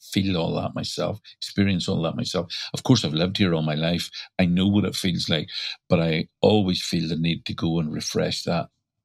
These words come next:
constantly and then bring it to whatever story I'm, I'm,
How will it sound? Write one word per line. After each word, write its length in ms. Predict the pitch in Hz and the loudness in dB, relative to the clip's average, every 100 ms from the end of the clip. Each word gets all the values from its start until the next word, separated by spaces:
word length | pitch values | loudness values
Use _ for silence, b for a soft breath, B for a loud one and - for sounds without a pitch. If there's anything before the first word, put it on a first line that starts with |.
| _ | _
constantly 680 | - 101 95 - - - 90 - - B B B B B - | -2 0 0 -2 -4 -4 -4 -8 -14 B B B B B -2
and 320 | 85 80 78 | 0 2 2
then 260 | 80 76 73 | 2 0 0
bring 180 | 90 85 | 0 0
it 140 | - | -2
to 140 | - | -2
whatever 280 | 80 78 76 | -2 -2 -2
story 380 | 76 - 80 76 | -4 -4 -2 -2
I'm, 220 | 76 - - | -2 -4 -2
I'm, 440 | 87 87 - | 0 0 -2